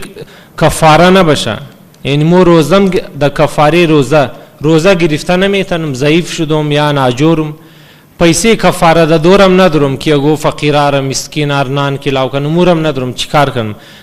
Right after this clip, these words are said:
ده این صورت امیر مگه مجتهدین که هر چی خسر داده میتنی، هر چی خس روزه گرفته میتنی، مخشی بگه اگر بالکل نمیتنی بس چوبیس گھنٹه استغفار کو. هر ټیم فارغ شدی از خدا استغفار بخوای، بخشش بخوای،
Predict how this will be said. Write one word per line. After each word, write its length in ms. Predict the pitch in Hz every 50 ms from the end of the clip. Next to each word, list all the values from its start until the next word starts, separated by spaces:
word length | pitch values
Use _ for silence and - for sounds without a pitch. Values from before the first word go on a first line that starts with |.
| - -
ده 60 | 147
این 160 | 190 214 220 196
صورت 400 | - 202 196 190 202 196 196 185
امیر 260 | 160 165 175 180 180
مگه 220 | 175 175 160 160
مجتهدین 720 | 165 156 156 147 - - - 151 147 143 143 151 156 151
که 160 | - - 147
هر 100 | 147 156
چی 180 | 151 - - -
خسر 360 | - 156 151 - - 135 147
داده 280 | 131 131 139 131 135 135
میتنی، 500 | 135 135 135 - 151 147 156 165 165 165
هر 120 | 151 151
چی 140 | 147 131 139
خس 140 | - 143 131
روزه 320 | 127 135 135 127 127 147
گرفته 340 | 135 135 123 123 - - 143
میتنی، 340 | 139 139 131 117 151 160 156
مخشی 400 | 160 165 - 170 165 - - 170
بگه 220 | 165 175 175 - - - - - -
اگر 200 | 151 151 165 175
بالکل 600 | 180 165 165 226 214 214 202 - 226 226 226 220
نمیتنی 460 | 220 220 220 214 214 208 202 190 185
بس 260 | 156 143 135 127 -
چوبیس 360 | - 156 147 139 147 160 147 143
گھنٹه 300 | 147 147 139 - - 151
استغفار 600 | 147 139 - - 139 123 - - 135 127 123 -
کو. 180 | - - 123
هر 120 | 139 147 143
ټیم 220 | 143 - 151 139 135 131 120 - - _ - - _ _
فارغ 380 | - - 147 139 135 143 143 -
شدی 300 | - 165 160 170 196 180
از 140 | - -
خدا 220 | - 143 139 139 143
استغفار 600 | 139 139 135 - - 135 120 - - 147 151 156
بخوای، 360 | 147 156 160 143 - 151 143
بخشش 420 | 127 123 123 - - 160 151 151
بخوای، 360 | 151 160 156 151 156 156 156